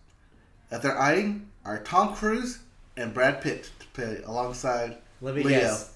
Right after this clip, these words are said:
Speaker 2: Let me guess. They'll be Char-, Charles Manson. Has to be, right?
Speaker 1: I don't think so.
Speaker 2: No?
Speaker 1: No, because remember in the
Speaker 2: <laughs>
Speaker 1: description, it was two stru-, two aging actors.
Speaker 2: All right.
Speaker 1: So, I don't think they would be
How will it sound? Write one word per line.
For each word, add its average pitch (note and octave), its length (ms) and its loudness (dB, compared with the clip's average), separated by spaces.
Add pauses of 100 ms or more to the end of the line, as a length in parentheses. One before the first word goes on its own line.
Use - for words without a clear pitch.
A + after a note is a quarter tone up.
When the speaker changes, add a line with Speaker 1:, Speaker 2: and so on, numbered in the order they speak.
(280)
Speaker 2:
Let C3+ 140 -4
me B2+ 80 0
guess. A2 460 -2 (120)
They'll A2 200 -4
be A#2+ 140 -4
Char-, A2+ 360 -2
Charles G#2+ 320 -4
Manson. G2 400 -8 (560)
Has - 260 -6
to - 80 -8
be, F2 60 -12
right? G2+ 220 -12 (380)
Speaker 1:
I A3+ 100 -4
don't D#4+ 200 0
think E4 200 0
so. G#2+ 340 -2
Speaker 2:
No? A#3 300 0 (220)
Speaker 1:
No, A#3+ 220 4
because D#3+ 300 4
remember F#3+ 300 2
in F#3 120 4
the F3 60 0
Speaker 2:
<laughs> F#3 100 4
Speaker 1:
description, E3+ 460 0
it D#3+ 60 4
was D3+ 280 4 (380)
two F#3 280 0
stru-, - 440 0
two F3 340 -6
aging D3 360 2
actors. A#2+ 640 0
Speaker 2:
All G2+ 80 -4
right. G#2 160 -8 (1800)
Speaker 1:
So, D#3 640 4 (540)
I F#3 100 2
don't B3+ 180 -2
think G#3+ 260 -4 (500)
they D3 160 6
would E3+ 120 4
be F#3 200 -4